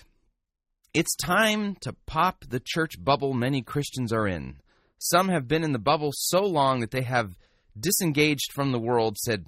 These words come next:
Mark Beeson of Granger Community Church. "Meanwhile, the world is waiting for Christians to stop talking and start doing something to engage the world. People want something to happen now, but what the church presents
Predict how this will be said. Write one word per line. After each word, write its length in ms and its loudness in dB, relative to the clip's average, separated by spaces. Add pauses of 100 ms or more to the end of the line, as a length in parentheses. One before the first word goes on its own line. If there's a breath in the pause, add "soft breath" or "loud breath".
(220)
Mark 360 0
Beeson 340 0
of 80 -4
Granger 380 -2
Community 400 -4
Church. 360 -10
"Meanwhile, 360 2
the 80 -2
world 280 0
is 140 -4
waiting 240 0
for 140 -10
Christians 400 -6
to 100 -8
stop 400 -2
talking 600 0 (580 soft breath)
and 100 2
start 400 0
doing 300 2
something 480 -2
to 100 0
engage 480 2
the 100 -2
world. 420 0 (360 soft breath)
People 260 -2
want 200 2
something 280 -2
to 60 0
happen 380 0
now, 320 2
but 180 -4
what 300 0
the 180 -10
church 400 -4
presents 520 -2